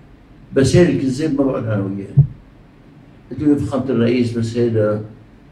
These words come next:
رئيس منظمة التحرير." والمشكلة إنه نحن وياهم قاعدين حد بعضنا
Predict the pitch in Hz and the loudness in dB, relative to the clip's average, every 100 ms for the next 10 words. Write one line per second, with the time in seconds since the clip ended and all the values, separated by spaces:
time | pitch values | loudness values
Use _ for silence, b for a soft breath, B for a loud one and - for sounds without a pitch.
0 | - 101 107 117 113 - 98 92 104 104 | -12 -2 0 0 -2 -4 -10 -8 -10 -10
1 | - - - - - - - - - - | -14 -20 -20 -20 -20 -20 -20 -20 -20 -20
2 | - - - - - - - - - - | -20 -20 -20 -20 -20 -20 -20 -20 -20 -20
3 | - - - - - - - - - - | -20 -20 -20 -20 -20 -20 -20 -20 -20 -14
4 | - - - 123 123 143 127 123 120 120 | -14 -12 2 4 6 2 0 -2 -2 4
5 | 117 117 113 117 110 113 - 90 - - | 6 6 4 0 2 4 2 0 -4 -4
6 | 104 120 113 110 - 98 98 92 | 2 2 2 -2 -2 -2 -10 -8